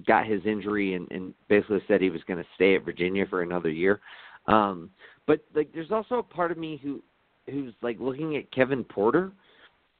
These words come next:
um, and, and, like, like, looking at that, like, small sample size and saying, "Ah, fuck, man, we could really use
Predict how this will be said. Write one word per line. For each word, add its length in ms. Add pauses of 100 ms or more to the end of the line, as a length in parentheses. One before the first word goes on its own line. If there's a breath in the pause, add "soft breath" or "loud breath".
um, 540 (160)
and, 140 (100)
and, 180
like, 220 (560 soft breath)
like, 160
looking 420
at 120
that, 140
like, 160 (140)
small 400
sample 400
size 360
and 180
saying, 300 (480 soft breath)
"Ah, 280 (280)
fuck, 280
man, 360
we 80
could 280
really 300
use 320